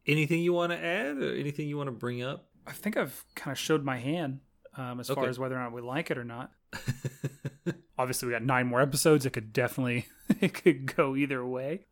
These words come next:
Speaker 2: Uh, but at this point,
Speaker 1: Okay.
Speaker 2: I'm good. How about you?
Speaker 1: I'm ready. Let's, uh, brickety break this plot down. Cut that.
Speaker 2: You know
Speaker 1: Our
Speaker 2: I won't.
Speaker 1: first shot, <laughs> our first shot of this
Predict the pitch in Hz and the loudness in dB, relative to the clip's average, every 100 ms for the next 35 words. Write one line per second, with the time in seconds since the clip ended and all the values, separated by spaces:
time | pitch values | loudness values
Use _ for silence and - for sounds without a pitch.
0 | - - - 143 143 165 190 - 160 151 | -10 -6 -4 2 4 6 4 2 0 -2
1 | - _ _ - - 175 - - 131 131 | -4 _ _ -12 -10 -10 -14 -12 -8 0
2 | 190 220 151 156 190 214 - - 120 127 | 2 4 6 6 4 0 -6 -6 -2 2
3 | 165 151 - _ _ - - - - 107 | 2 2 -4 _ _ -16 -12 -12 -12 -16
4 | 107 _ 151 131 123 113 120 120 107 - | -20 _ -2 0 -2 -2 -4 -4 -8 -4
5 | 135 - 110 104 _ _ _ _ - 123 | -6 -6 -10 -12 _ _ _ _ -6 -4
6 | 110 - _ - 135 123 175 - 254 302 | -6 -10 _ -4 -2 8 8 10 6 4
7 | - - - - 202 120 - - - - | 2 -2 0 4 4 2 -2 -8 -4 -4
8 | 960 - - - - - - - 165 175 | -2 -2 -2 -4 -4 -8 -14 2 2 6
9 | 214 226 - 185 170 139 143 - | 4 4 4 4 4 2 0 -2